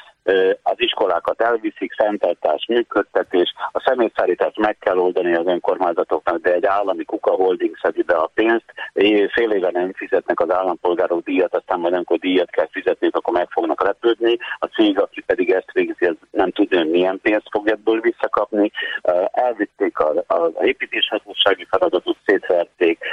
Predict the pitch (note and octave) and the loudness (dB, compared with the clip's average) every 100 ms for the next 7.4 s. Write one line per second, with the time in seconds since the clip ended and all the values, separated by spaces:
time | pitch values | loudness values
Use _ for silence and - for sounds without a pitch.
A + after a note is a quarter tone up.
0 | - - - B2 - A#2+ G#2+ G2+ G2 G2 | -6 -6 0 0 2 0 2 0 0 0
1 | F2+ - F#2+ F2+ E2+ - A2 A2+ G2 F#2+ | 0 0 0 2 0 0 0 0 0 0
2 | F#2 - D#2+ F#2+ G#2+ G#2 G2 - G#2 - | -2 -2 -2 0 2 0 -2 -2 -6 -6
3 | - - _ D#2+ D2+ - - F4+ E4+ - | -14 -18 _ -2 -2 -2 0 0 -2 0
4 | G2 F#2+ - A2+ G#2+ A2 G#2+ G2+ G2+ G2 | 2 2 2 0 2 0 2 2 2 0
5 | G#2 G2 - - - A2 - C3 A2+ - | -2 -4 -6 -4 0 0 0 -2 -2 -2
6 | G2+ F#2+ F2+ - E2+ F#2+ G#2 A#2 G#2 G2 | -2 0 -2 -2 0 0 0 -2 0 -2
7 | F#2 G2+ G2 | -2 -2 -2